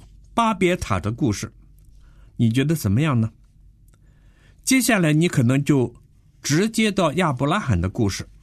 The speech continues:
那是十二章开始。那听起来就有点荒谬，是不是啊？你凭什么认为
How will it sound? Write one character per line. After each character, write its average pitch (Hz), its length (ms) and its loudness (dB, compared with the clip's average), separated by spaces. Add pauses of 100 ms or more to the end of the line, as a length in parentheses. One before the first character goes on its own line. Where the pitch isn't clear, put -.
(680)
那 117 160 -2
是 104 380 -6 (260)
十 - 260 -4
二 185 160 0
章 120 240 -2
开 117 180 -2
始。 - 200 -8 (1080)
那 175 100 0
听 277 320 0
起 127 140 2
来 123 140 2
就 170 220 0
有 139 240 2
点 107 160 0
荒 160 300 -2
谬， 202 280 0
是 - 180 -8
不 101 60 -2
是 107 120 -6
啊？ 95 100 -6 (1080)
你 170 120 4
凭 190 360 0
什 151 180 0
么 269 100 2
认 262 280 0
为 117 420 0